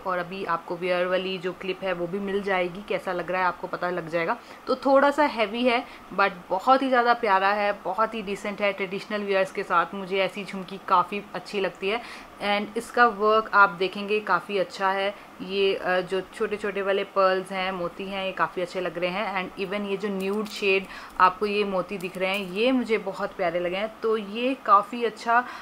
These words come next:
अ, लगने वाला है वियर करके, ट्रेडिशनल वियर के साथ। दिवाली पे आप वियर कीजिए इसे, किसी भी ब्यूटीफुल सी ड्रेस के साथ, सूट के साथ, किसी भी, अ, आप कोई भी फंक्शन है, अ, पार्टी है तो उसमें वियर कीजिए। ये झुमकी बहुत अच्छी लगेगी, ट्रेडिशनल वियर में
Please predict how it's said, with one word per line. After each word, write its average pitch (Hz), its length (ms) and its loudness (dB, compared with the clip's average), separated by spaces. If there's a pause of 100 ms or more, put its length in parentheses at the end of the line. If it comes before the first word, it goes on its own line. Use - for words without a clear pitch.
(120)
अ, 208 160 4
लगने 208 320 0
वाला 202 200 4
है 202 80 2
वियर 202 260 0
करके, 202 320 -2
ट्रेडिशनल 202 480 -4
वियर 196 180 -2
के 196 120 -4
साथ। 202 200 0
दिवाली 185 540 2
पे 214 160 0
आप 190 260 6
वियर 190 160 2
कीजिए 190 480 -2
इसे, 202 320 -2 (300)
किसी 214 200 -6
भी 214 160 -6
ब्यूटीफुल 220 480 -4
सी 220 160 -6
ड्रेस 190 340 0
के 196 120 -6
साथ, 190 200 4
सूट 202 280 -8
के 202 100 -2
साथ, 196 220 2 (340)
किसी 262 220 -2
भी, 269 220 2
अ, 196 80 0
आप 214 640 4 (260)
कोई 247 140 6
भी 240 140 -2
फंक्शन 220 440 -2
है, 208 320 -2
अ, 190 160 2
पार्टी 202 440 4
है 202 220 4
तो 214 120 -4
उसमें 208 260 -8
वियर 190 220 2
कीजिए। 190 360 -6
ये 220 100 -4
झुमकी 202 380 -8
बहुत 185 380 0
अच्छी 196 220 -8
लगेगी, 190 380 -4
ट्रेडिशनल 202 560 -4
वियर 190 300 2
में 196 220 -6